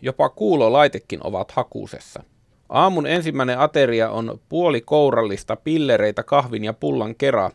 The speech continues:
täytyyhän apteekkarinkin elää. Käsi vapisee niin, ettei velli meinaa pysyä lusikassa. Silmälasikin lopulta löytyvät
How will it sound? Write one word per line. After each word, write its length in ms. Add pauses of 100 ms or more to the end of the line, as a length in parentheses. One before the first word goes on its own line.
(220)
täytyyhän 420
apteekkarinkin 920
elää. 420 (600)
Käsi 360
vapisee 500
niin, 220
ettei 340
velli 320
meinaa 480
pysyä 320
lusikassa. 800 (460)
Silmälasikin 760
lopulta 380
löytyvät 480